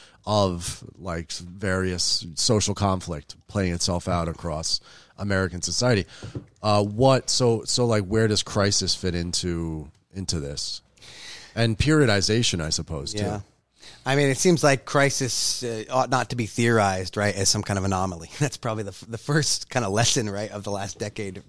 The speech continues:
Speaker 1: Yeah.
Speaker 2: or longer, that it's the normal condition, um, that, uh, we live in a state, right, of perpetual incoherence, both economically, politically, socially, culturally, artistically.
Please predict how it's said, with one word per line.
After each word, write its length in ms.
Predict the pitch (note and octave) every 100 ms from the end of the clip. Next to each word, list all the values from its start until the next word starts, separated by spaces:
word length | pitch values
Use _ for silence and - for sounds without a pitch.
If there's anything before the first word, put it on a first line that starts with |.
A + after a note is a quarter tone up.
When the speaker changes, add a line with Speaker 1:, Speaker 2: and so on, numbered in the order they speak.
| -
Speaker 1:
Yeah. 160 | F2
Speaker 2:
or 80 | G#2+
longer, 560 | G#2+ G#2+ C3+ C#3 A#2 G2+ - - - - -
that 160 | A2 A#2+
it's 120 | A#2
the 100 | C3
normal 380 | A#2+ C#3+ F3+ D#3
condition, 580 | - A#2+ C3 - A2+ F#2+ -
um, 520 | A2+ G#2 G2+ G2+ G2
that, 340 | G2+ G2+ - A2
uh, 360 | F#2+ F#2+ F#2
we 160 | G2 G#2+
live 200 | G#2+ G#2
in 80 | G#2
a 40 |
state, 320 | - - G2 -
right, 220 | G2+ G2
of 220 | G2 F#2+ -
perpetual 640 | G#2 - A#2+ G#2+ - G#2
incoherence, 840 | G#2+ G#2+ G2 F2 G2+ G2 F#2 -
both 240 | - G2 -
economically, 720 | A2 - G#2+ B2+ A#2 A2+ A2
politically, 800 | G2+ F#2 F#2 C3 - A#2 A#2 A2
socially, 580 | - A#2 - A#2 A2 A2 - _
culturally, 580 | - G#2 A2 G#2 G#2 F#2+
artistically. 680 | F#2+ - A2+ - F#2 F#2+